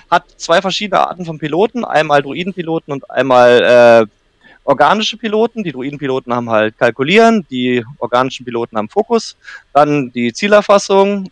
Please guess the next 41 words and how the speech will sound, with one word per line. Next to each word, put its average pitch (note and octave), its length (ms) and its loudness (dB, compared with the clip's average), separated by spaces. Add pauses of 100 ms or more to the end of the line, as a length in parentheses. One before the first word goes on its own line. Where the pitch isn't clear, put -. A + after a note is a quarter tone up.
und C#3 200 -2
dann C3 340 2
die B2 220 0
Fassrolle C#3 560 0
in A#2+ 320 -2 (160)
Fokus F3+ 400 0
oder A#2+ 260 2
Kalkulieren A3 680 0
und E3+ 200 -4
dann D#3+ 200 0
den D#3 160 -2
Boost F3+ 280 -4
in B2+ 120 -10
Fokus A#2+ 320 -8
oder G#2+ 180 -4
Kalkulieren, G#2 500 -6
je A2+ 120 -4
nachdem, B2 340 -2
welcher A#2 160 -8
Pilot A#2 340 -8
drin G2+ 140 -2
sitzt. - 360 -12 (680)
Das D3+ 380 0
Rad D3 340 2
ist - 300 -8
relativ, G3+ 880 -2
äh, C#3 240 6 (140)
einfach G#3 580 0
gehalten. A3+ 580 0
Wir D#3 160 -2
haben D3+ 240 -2
die C#3+ 240 -6
eins D3 500 0
Hard D3 460 2
in A#2+ 260 -10
Weiß, F3+ 380 0
die B2+ 220 -8
eins B2+ 300 -2
Bank F3+ 300 -6
in G#3+ 160 -8
Weiß, G3+ 460 0